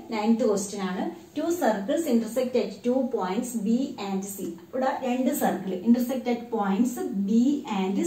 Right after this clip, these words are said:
C തന്നിട്ടുണ്ട്. പിന്നെ through B എന്താണ്, ബിയിൽ കൂടെ ടു ലൈൻ സെഗ്മെന്റ്, ഈ ബിയിലൂടെയാണ് രണ്ട് ലൈൻ സെഗ്മെന്റ് പോകുന്നത്. ഏതൊക്കെയാ ലൈൻ സെഗ്മെന്റ്? എ ബി ഡി എന്നുള്ള ലൈൻ സെഗ്മെന്റും അതുപോലെ പി ബി ക്യു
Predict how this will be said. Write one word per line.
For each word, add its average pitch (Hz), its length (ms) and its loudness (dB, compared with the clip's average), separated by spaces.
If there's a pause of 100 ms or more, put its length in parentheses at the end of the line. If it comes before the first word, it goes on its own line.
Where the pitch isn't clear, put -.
C 220 140 0 (260)
തന്നിട്ടുണ്ട്. 180 500 -2 (300)
പിന്നെ 311 240 0
through 285 180 2 (120)
B - 20 -2 (580)
എന്താണ്, 214 320 2 (140)
ബിയിൽ 269 320 8 (120)
കൂടെ 190 220 0 (400)
ടു 339 100 8 (140)
ലൈൻ 202 200 4 (140)
സെഗ്മെന്റ്, - 480 -4
ഈ 285 40 4 (120)
ബിയിലൂടെയാണ് 240 640 2 (100)
രണ്ട് 233 260 4
ലൈൻ 185 180 2 (100)
സെഗ്മെന്റ് 190 420 0
പോകുന്നത്. 175 360 -4
ഏതൊക്കെയാ 233 400 2
ലൈൻ 196 120 0 (100)
സെഗ്മെന്റ്? 185 420 -2 (240)
എ - 20 4 (240)
ബി 240 120 12 (160)
ഡി - 160 0
എന്നുള്ള 190 260 2 (100)
ലൈൻ 180 160 -2 (120)
സെഗ്മെന്റും 185 500 -2 (140)
അതുപോലെ 202 380 0 (140)
പി 277 140 6 (240)
ബി 233 100 6 (180)
ക്യു 185 140 -4